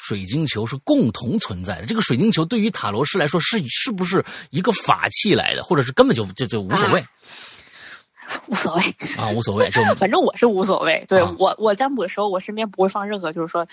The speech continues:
Speaker 2: 水晶一类的东西。有些塔罗师可能需要它，啊，我要需要净化一下我的能量，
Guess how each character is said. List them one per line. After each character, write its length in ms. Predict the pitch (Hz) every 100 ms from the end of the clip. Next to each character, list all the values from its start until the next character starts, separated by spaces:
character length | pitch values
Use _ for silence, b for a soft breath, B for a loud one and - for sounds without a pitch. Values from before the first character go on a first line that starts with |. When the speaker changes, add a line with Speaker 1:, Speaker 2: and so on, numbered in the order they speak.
| B B B _
Speaker 2:
水 220 | - - 165
晶 220 | 175 185
一 80 | 160
类 100 | 165
的 60 |
东 160 | 160 170
西。 100 | 170
有 120 | 165
些 140 | 226 254
塔 140 | 185
罗 120 | 170
师 140 | - 214
可 120 | 175
能 140 | 170
需 180 | 185 214
要 100 | 202
它， 100 | - -
啊， 160 | 196 -
我 120 | 185
要 60 | 180
需 180 | - 208
要 120 | 190
净 220 | 196 202
化 200 | 202 185
一 40 | 175
下 180 | 196
我 100 | 175
的 100 | 175
能 240 | 170 160 175
量， 220 | 190